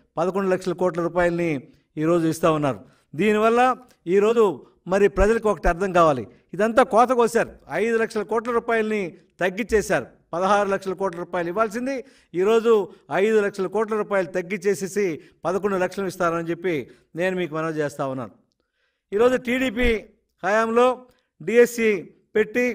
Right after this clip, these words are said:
మరి పదిహేడు వేల మందికి ఉద్యోగాలు ఇచ్చారు. ఈరోజు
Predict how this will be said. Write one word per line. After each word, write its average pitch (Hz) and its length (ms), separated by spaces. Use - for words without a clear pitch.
మరి 208 260
పదిహేడు 220 460
వేల 202 260
మందికి 220 440
ఉద్యోగాలు 156 520
ఇచ్చారు. 131 300
ఈరోజు 190 380